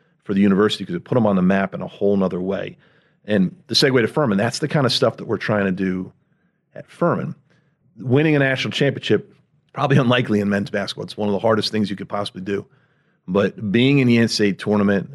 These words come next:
and having the opportunity to be successful and take the next steps in our transformational journey, it's the same thing with our football program.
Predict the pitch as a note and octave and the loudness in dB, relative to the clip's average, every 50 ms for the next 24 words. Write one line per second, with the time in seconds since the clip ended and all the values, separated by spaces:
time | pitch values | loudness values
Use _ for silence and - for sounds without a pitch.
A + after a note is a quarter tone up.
0 | - - - G2+ F#2 - A2+ A#2 A#2+ B2+ B2 A#2+ A#2 A2+ A2 - A2 - - A#2+ | -18 -14 -12 -10 -6 -2 -2 0 2 2 4 4 2 2 -2 -4 -8 -8 -4 -2
1 | A2 G#2 G2+ F#2+ G2 G2+ G2 - - G2+ - - - - G#2+ G#2+ G2+ - - G#2 | -2 0 0 0 0 -2 -2 -2 -6 -8 -8 -8 -4 -4 -2 -2 -4 -4 -6 -6
2 | G2+ - G2+ F#2+ G2 - - C3 A#2+ B2 - - - _ _ _ _ _ _ _ | -6 -6 -6 -10 -12 -8 -4 -4 -4 -4 -6 -12 -20 _ _ _ _ _ _ _
3 | - F#2+ G#2 A2+ A2 - - - - A2+ G#2+ - - G#2+ G2+ F#2+ - - G#2+ G2+ | -2 0 2 2 2 0 -4 -4 -4 -4 -4 -2 -4 -4 -4 -4 -2 -2 -2 -2
4 | G2+ - - G2+ G2 G2 G2 - - G2 G2 F#2 G#2 G#2 G2+ G2+ F#2+ - - - | -2 -4 -4 -4 -2 -2 -2 -4 -6 -6 -4 -4 -2 -2 -2 -4 -6 -8 -8 -6
5 | - A#2+ A#2 A#2 A2 - A2+ G#2+ G2+ G2 F#2+ - - G#2 - - G2+ G2 - - | -4 -2 -2 -2 -2 -2 -4 -4 -4 -4 -4 -4 -6 -6 -6 -6 -8 -10 -10 -10
6 | - G#2+ G#2+ G#2+ G#2+ G#2+ A2+ | -10 -10 -10 -10 -12 -14 -16